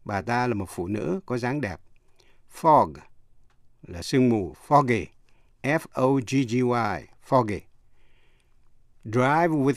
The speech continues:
caution when the road is foggy. Giggle, G I G G L E, cười khúc khích. Gap, gap là khoảng cách. Generation gap,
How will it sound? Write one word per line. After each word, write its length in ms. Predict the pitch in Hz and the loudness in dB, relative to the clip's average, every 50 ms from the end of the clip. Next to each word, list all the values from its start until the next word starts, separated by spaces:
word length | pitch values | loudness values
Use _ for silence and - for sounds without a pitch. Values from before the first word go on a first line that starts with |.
| - - | -4 -8
caution 540 | - - 139 107 - - 101 98 120 165 175 - _ - _ - _ - - - _ | -2 -2 -2 -2 -2 -2 -2 -2 -2 -2 -4 -6 _ -20 _ -20 _ -20 -20 -10 _
when 200 | 113 120 127 131 | 0 4 4 6
the 120 | 135 139 | 4 4
road 340 | 123 120 120 123 127 135 135 | 4 4 4 6 4 4 4
is 180 | 131 127 117 - | 0 -2 -2 -2
foggy. 340 | - 139 127 107 82 82 - - _ - - _ _ - _ _ _ - _ _ - _ - - - _ _ _ - - - - - - - - - - _ _ - _ | 0 0 0 0 0 -6 -12 -14 _ -20 -20 _ _ -20 _ _ _ -20 _ _ -20 _ -20 -20 -20 _ _ _ -20 -20 -20 -20 -20 -20 -20 -20 -20 -20 _ _ -20 _
Giggle, 580 | - 123 117 147 196 156 123 113 98 78 73 - - | -6 6 10 10 10 10 6 2 0 -2 -8 -14 -16
G 380 | - - 104 127 175 196 196 | -14 -8 0 2 4 4 4
I 340 | - - 151 147 151 165 170 | 2 0 0 0 2 0 0
G 260 | 135 113 139 160 160 123 | 0 2 2 2 2 2
G 280 | 117 139 147 147 147 - | 2 2 2 2 0 0
L 280 | - 123 120 120 123 - | -2 0 0 2 0 0
E, 320 | - 139 139 131 117 107 - - _ _ _ - | 0 -2 0 0 -2 -4 -8 -12 _ _ _ -10
cười 200 | - 110 101 82 | -8 -6 -6 -6
khúc 220 | - - 190 190 | -2 -2 -2 0
khích. 180 | - - 202 220 - - _ _ - - - - - _ _ _ _ _ - - - - - - - - - - _ - - - - - | 0 -4 -6 -6 -8 -18 _ _ -20 -20 -20 -20 -20 _ _ _ _ _ -20 -20 -20 -20 -20 -20 -20 -20 -20 -20 _ -20 -20 -20 -8 -6
Gap, 380 | 123 113 110 139 151 147 - - - - - - _ - - - - - - - - - - _ - - - - _ - - - - - - - - - - _ _ _ | -4 0 2 2 2 0 -2 -8 -16 -20 -20 -20 _ -20 -20 -20 -20 -20 -20 -20 -20 -20 -20 _ -20 -20 -20 -20 _ -20 -20 -20 -20 -20 -20 -20 -20 -20 -20 _ _ _
gap 260 | 107 117 127 147 - | -2 -2 -2 0 -2
là 160 | 120 107 92 | -4 -4 -4
khoảng 260 | 82 - 101 82 80 78 | -4 -6 -6 -8 -8 -4
cách. 200 | - 151 185 - _ _ _ - _ - - _ _ - 113 - | -4 -4 -4 -4 _ _ _ -20 _ -20 -20 _ _ -12 0 2
Generation 720 | 147 143 143 156 151 139 139 175 185 175 - 147 127 113 | 4 6 6 6 6 6 8 6 6 6 6 2 2 2
gap, 280 | 107 107 123 117 90 - | 2 2 0 0 0 -4